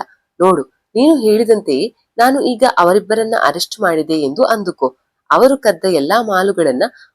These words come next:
ವಾಪಸ್ ಶೆಟ್ಟಿಗೆ ಕೊಟ್ಟರೆ ಏನಾಗುತ್ತದೆಂದು ಗೊತ್ತಿಲ್ಲವಾ?"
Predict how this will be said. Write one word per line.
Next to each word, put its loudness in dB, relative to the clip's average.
ವಾಪಸ್ 2
ಶೆಟ್ಟಿಗೆ -4
ಕೊಟ್ಟರೆ -2
ಏನಾಗುತ್ತದೆಂದು -2
ಗೊತ್ತಿಲ್ಲವಾ?" -4